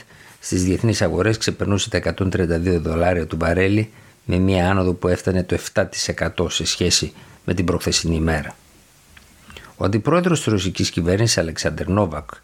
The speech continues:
είπε ότι η τιμή του πετρελαίου θα μπορούσε να φτάσει στα τρακόσια δολάρια και απέδωσε την ευθύνη γι' αυτό στην πολιτική που ακολουθεί η Ουάσιγκτον έναντι της Ρωσίας.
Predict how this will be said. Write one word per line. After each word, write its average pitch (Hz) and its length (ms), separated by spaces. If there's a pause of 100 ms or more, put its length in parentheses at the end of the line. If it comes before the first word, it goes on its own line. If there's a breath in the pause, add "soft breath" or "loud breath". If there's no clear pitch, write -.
(320 soft breath)
είπε 107 260
ότι 98 240
η 90 60
τιμή 101 380
του 80 120
πετρελαίου 87 400
θα 90 100
μπορούσε 90 420
να 85 100
φτάσει 98 220
στα 90 140
τρακόσια 90 460
δολάρια 90 540 (440 loud breath)
και 117 160
απέδωσε 101 500
την 87 300 (100)
ευθύνη 90 440
γι' 82 140
αυτό 90 200
στην 87 180
πολιτική 90 520
που 82 140
ακολουθεί 80 400
η 87 40
Ουάσιγκτον 80 560
έναντι 80 300
της 76 180
Ρωσίας. 80 600